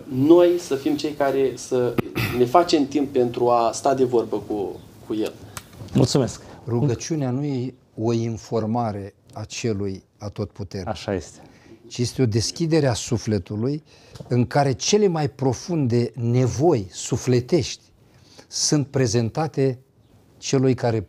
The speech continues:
Speaker 3: poate să le rezolve. Aceasta este rugăciunea. Ea poate deveni formală când spunea cineva, îl suni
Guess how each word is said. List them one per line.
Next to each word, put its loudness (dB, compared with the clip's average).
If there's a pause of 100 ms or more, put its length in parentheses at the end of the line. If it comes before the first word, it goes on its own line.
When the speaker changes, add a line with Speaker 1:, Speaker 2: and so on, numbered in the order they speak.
Speaker 3:
poate 0
să -2
le 2
rezolve. -8 (880)
Aceasta 0
este 2
rugăciunea. -2
Ea 2
poate 0
deveni 0
formală -4 (480)
când 0
spunea 0
cineva, 0 (520)
îl 4
suni 2